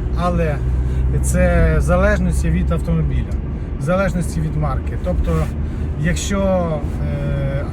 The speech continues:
автомобіль на автоматичній коробці передач, е, цих шансів набагато більше. Зазвичай вісімдесят-дев'яносто відсотків, що пробіг я побачу, тому що він зашитий в блоці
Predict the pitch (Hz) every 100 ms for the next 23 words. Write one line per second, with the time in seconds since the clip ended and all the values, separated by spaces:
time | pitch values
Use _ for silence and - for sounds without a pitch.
0 | - - - - 165 - 202 190 202 175
1 | 180 170 - 185 156 175 151 151 139 165
2 | 160 - 165 185 - 330 214 - - -
3 | - - - 156 156 190 185 190 190 -
4 | 165 156 156 156 - 170 202 220 170 147
5 | 139 - 135 151 196 180 160 131 123 -
6 | - - - 185 175 - 190 160 156 170
7 | 160 - - - - - - - - 175
8 | 151 - 175 165 160 - - - - -
9 | - - 165 185 196 175 175 185 175 -
10 | - - - - - 196 - 160 - 185
11 | 175 165